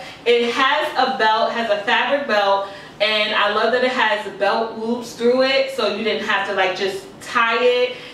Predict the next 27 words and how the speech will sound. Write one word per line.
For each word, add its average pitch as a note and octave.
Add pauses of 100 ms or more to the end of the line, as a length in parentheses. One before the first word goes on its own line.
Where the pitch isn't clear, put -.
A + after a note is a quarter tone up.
You A#3
can A#3
make G#3
it G3
as F#3+
tight A#3+
or G#3
as F#3+ (120)
loose A#3
as A3+
you F#3+
want. B3+ (340)
And D#4
this F4+
dress D4+
also C4+
has A#3+ (140)
pockets. C#4+ (400)
It's A#3+
such D4+
a C4+
beautiful B3+
dress. A3
Christopher F4+
John B3+
Rogers' A#3
collection A3